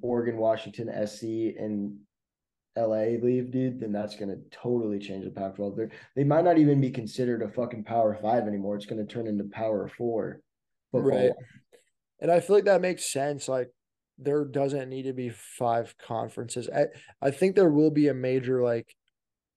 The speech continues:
Speaker 2: one more major rehaul of the current landscape of college football. And I would say it'll happen in, like, the next six years.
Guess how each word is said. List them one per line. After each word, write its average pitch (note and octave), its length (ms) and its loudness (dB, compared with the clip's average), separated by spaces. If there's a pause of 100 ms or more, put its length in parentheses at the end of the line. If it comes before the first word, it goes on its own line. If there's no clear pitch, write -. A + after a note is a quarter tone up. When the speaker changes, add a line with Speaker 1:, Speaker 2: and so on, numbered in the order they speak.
(640)
Speaker 2:
one C#3+ 340 2
more C3+ 180 0
major B2+ 400 -4
rehaul A2+ 680 -2
of G2+ 80 -16
the A#2+ 80 -8 (100)
current A#2+ 440 -4
landscape A2 500 -4
of A2 140 -2
college A2+ 260 2
football. A#2 480 0 (260)
And A#2+ 120 -2
I A#2+ 80 2
would C3 160 4
say B2+ 140 0
it'll A#2 140 0
happen A#2 300 -2
in, A2+ 60 -8
like, A2 120 -8
the A2+ 60 -10
next A2 380 -8 (260)
six - 480 -4
years. A2+ 460 0